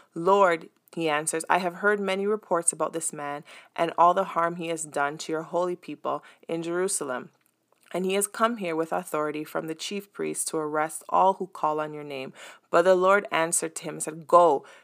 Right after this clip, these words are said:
this man is my chosen instrument to proclaim my name to the Gentiles and their kings and to the people of Israel. I will show him how much he must suffer for my name." Mm.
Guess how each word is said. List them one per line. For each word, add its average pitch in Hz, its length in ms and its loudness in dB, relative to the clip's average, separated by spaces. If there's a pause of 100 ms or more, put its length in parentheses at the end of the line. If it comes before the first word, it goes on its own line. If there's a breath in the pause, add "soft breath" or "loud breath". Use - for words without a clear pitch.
(200 loud breath)
this 196 340 2
man 165 600 2
is 170 300 -2
my 156 280 -2
chosen 180 680 -2
instrument 156 580 -8
to - 100 -10
proclaim 170 600 -6
my 185 180 0
name 151 320 -6
to - 100 -18
the 160 120 -4
Gentiles 139 640 -4 (100)
and 160 200 -4
their 175 140 0
kings 143 480 -8 (280 loud breath)
and 175 160 -2
to 175 80 -6
the 170 80 -2
people 180 360 -4
of 156 200 0
Israel. 147 520 -4 (360 loud breath)
I 180 160 10
will 208 160 4
show 185 280 4
him 175 220 -4
how 175 180 2
much 190 260 -4
he 214 100 -6
must 190 260 0
suffer 156 400 0
for 151 280 -2
my 147 200 -4
name." 139 400 -8 (120)
Mm. 180 320 -4